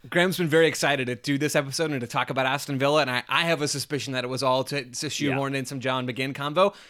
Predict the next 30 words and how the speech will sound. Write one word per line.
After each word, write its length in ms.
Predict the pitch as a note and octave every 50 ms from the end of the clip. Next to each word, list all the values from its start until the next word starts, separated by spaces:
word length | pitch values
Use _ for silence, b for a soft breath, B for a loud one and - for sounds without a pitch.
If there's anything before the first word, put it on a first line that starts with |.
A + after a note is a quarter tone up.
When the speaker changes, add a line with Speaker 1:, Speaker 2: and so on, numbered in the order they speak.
| B B B B
Speaker 1:
I 120 | E3+ G#3+
don't 160 | A#3+ C#4+ D4
blame 240 | G#3 F3 G#3 A#3+ A3
you, 80 | F3 D3
though, 120 | C3+ B2+
Graham. 300 | A#2+ C3 B2 A#2+ A#2+ - _
He 160 | - - F#3+ G#3+
has 160 | A3 F#3+ C#3
been 300 | C3+ F#3 F#3 F#3 F#3 E3+ B B B B
really, 340 | B2+ C#3 F3 F3+ G#3+ G#3+ G3
really 220 | F#3 F#3+ F#3 E3+
strong 340 | - - E3 D3 D3+ D3 C#3
for 120 | B2+ D3+
this 160 | C#3+ C#3 A#2
Aston 340 | C3 B2+ B2+ B2 - C#3 C3+
Villa 240 | A#2+ A#2+ B2 B2 B2
team, 260 | - - B2+ B2+ C3
and 120 | C3 B2 B2
you 100 | C3+ C3+
are 80 | B2+
right 260 | B2 C3 C3 C3+ - -
to 80 | -
be 120 | C#3 B2+ A#2
proud 340 | - - D3+ C3 C3 C#3 B2+
of 120 | B2+ A#2+
him 180 | B2 B2 A#2+ -
as 240 | - C3+ C3 C3 B2
a 80 | C3+
fellow 360 | B2 - D3 C#3 C3+ C3 B2 A#2
Scot. 480 | - - - C3+ A#2+ A#2 - - -